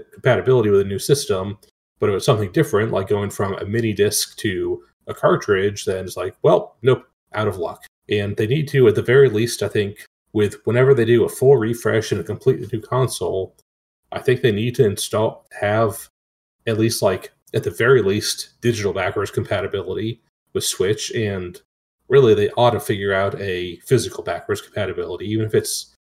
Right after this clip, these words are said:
like, a dongle that you have to plug into your new console that you, you know, essentially like a,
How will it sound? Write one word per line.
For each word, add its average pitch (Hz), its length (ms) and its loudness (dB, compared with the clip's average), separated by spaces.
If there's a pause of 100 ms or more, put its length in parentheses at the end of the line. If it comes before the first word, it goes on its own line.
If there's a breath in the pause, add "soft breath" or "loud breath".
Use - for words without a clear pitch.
(140)
like, 101 240 -2
a 107 160 0
dongle 110 480 2
that 95 80 -2
you 92 80 -4
have 107 140 -6
to - 80 -10
plug 113 260 0
into 104 240 -4
your 104 100 -4
new 113 160 -2
console 98 800 -4 (520)
that 98 160 -2
you, 95 340 -10 (140)
you 110 100 -4
know, 98 80 0
essentially 104 380 -2
like 92 240 -6
a, 90 420 -6